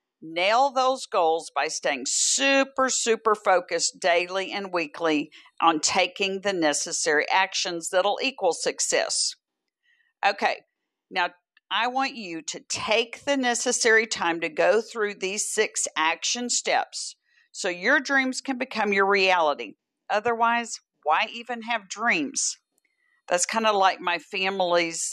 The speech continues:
idea of playing games. <laughs> Why play games if there's no winner? I know that seems bad, but really, if you're going to have dreams and you want them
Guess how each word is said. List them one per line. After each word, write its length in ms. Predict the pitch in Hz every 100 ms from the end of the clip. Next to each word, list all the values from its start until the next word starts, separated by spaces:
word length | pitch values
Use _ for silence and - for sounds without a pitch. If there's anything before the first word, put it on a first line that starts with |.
| -
idea 600 | 175 170 170 175 170 165
of 200 | 156 147 -
playing 340 | 196 170 156
games. 600 | 175 175 139 - - - _ _
<laughs> 220 | _ _ -
Why 400 | 226 247 226 240
play 220 | 233 202
games 460 | 190 190 202 190 -
if 140 | 165 -
there's 220 | 165 190
no 200 | 175 165
winner? 440 | 170 175 151 - _ - - -
I 60 | 185
know 180 | 196 196
that 220 | 185 -
seems 400 | - 190 170 170
bad, 380 | 180 165 139 139 - _ _ _
but 140 | 208 185
really, 560 | 220 240 208 131 82 _ _ _ _ _
if 320 | 208 196 -
you're 200 | 190 226
going 260 | 226 247 247
to 80 | 240
have 260 | 240 233
dreams 640 | 214 190 165 160 156 - - _ _
and 380 | 160 180 208 240
you 160 | 269 247
want 340 | 247 240 -
them 360 | 247 247 247